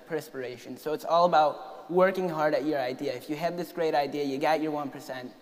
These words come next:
but you need to work on that ninety-nine percent, bringing it to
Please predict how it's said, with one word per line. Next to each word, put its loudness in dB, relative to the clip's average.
but -2
you 2
need 2
to 0
work 0
on -2
that -6
ninety-nine -4
percent, -12
bringing 0
it -6
to -8